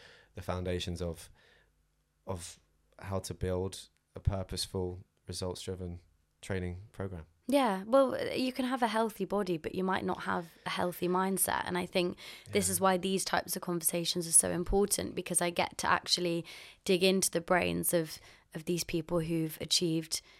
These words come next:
Speaker 2: incredible, uh, fitness challenges or, um, I don't know, just feats that I'd never even <laughs> think to
Speaker 1: Yeah.
Speaker 2: try.
Speaker 1: Yeah, no, for sure. And I, if I can give anything, it's like my understanding of health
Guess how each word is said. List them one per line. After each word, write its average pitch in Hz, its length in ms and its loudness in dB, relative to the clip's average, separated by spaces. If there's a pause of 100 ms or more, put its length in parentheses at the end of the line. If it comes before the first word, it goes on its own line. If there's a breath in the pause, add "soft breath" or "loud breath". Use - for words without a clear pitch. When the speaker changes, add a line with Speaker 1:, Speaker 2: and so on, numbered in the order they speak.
(220 soft breath)
Speaker 2:
incredible, 170 960 0 (360)
uh, - 220 -6
fitness - 480 0
challenges 170 920 2
or, 170 300 0 (400 loud breath)
um, 160 520 2 (340)
I 175 80 -4
don't 175 140 0
know, 165 260 2 (100)
just - 420 -2
feats - 360 2
that - 100 -2
I'd 175 140 2
never 180 260 4
even 175 560 0 (100)
<laughs> - 140 -18
think 202 200 8
to - 40 2
Speaker 1:
Yeah. 135 260 10
Speaker 2:
try. 113 280 8 (280)
Speaker 1:
Yeah, 143 200 6
no, 143 200 8
for 131 100 2
sure. 160 260 8
And 117 80 6
I, 131 260 6 (180)
if 127 200 4
I 147 140 10
can 131 120 4
give 110 160 4
anything, 110 320 4
it's 92 200 2
like 104 200 4 (400 loud breath)
my 120 240 8
understanding 123 500 4
of 104 100 2
health 104 500 2